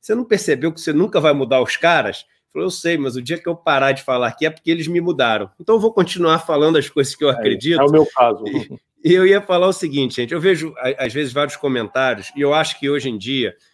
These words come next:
Speaker 1: e eu vejo Eduardo isso, Ciro isso, pro bem e pro mal, Lula isso, Temer isso, e, pô,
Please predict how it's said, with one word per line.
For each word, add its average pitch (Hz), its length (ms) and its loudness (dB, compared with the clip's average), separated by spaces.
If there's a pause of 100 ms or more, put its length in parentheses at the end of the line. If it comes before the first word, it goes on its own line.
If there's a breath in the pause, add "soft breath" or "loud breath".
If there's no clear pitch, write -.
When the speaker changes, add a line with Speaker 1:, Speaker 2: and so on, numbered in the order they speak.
(120)
Speaker 1:
e 135 60 -4
eu 131 40 0
vejo 123 220 -2
Eduardo 170 560 -2
isso, 147 500 -2 (260)
Ciro 190 500 2
isso, 170 280 0
pro 185 80 -2
bem 202 200 2
e 254 40 -6
pro 180 120 -2
mal, 143 360 0 (260 soft breath)
Lula 165 500 4
isso, 143 600 -2 (320)
Temer 165 460 2
isso, 139 580 -4 (280)
e, 151 720 0
pô, 156 120 -2